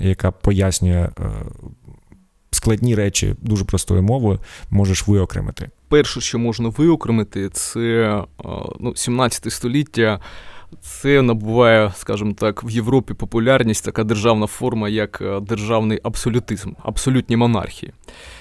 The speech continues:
Speaker 2: Тобто утворюються сильні, централізовані довкола монарха держави. Французьке королівство, Австрійська імперія, утворюється в майбутньому потім і Прусське королівство, яке виросте, переросте дуже в майбутньому в Германську імперію.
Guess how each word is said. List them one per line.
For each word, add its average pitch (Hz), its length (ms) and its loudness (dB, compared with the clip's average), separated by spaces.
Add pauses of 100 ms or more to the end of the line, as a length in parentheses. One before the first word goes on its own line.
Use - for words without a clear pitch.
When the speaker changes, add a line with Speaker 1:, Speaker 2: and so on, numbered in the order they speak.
Speaker 2:
Тобто 107 240 -4
утворюються 147 480 0
сильні, 135 400 2
централізовані 113 840 0
довкола 107 360 0
монарха 117 440 0
держави. 98 460 -2
Французьке 113 580 -2
королівство, 113 680 -2 (560)
Австрійська 127 520 -4
імперія, 104 680 2
утворюється 104 640 -2
в - 20 -4
майбутньому 104 600 -4
потім 101 400 -6
і 101 120 -8
Прусське - 420 0
королівство, 120 560 0
яке 113 160 -4
виросте, 120 460 0
переросте 117 380 -2
дуже 107 220 -4
в 101 60 -2
майбутньому 110 500 0
в 101 40 0
Германську 107 460 0
імперію. 101 420 -2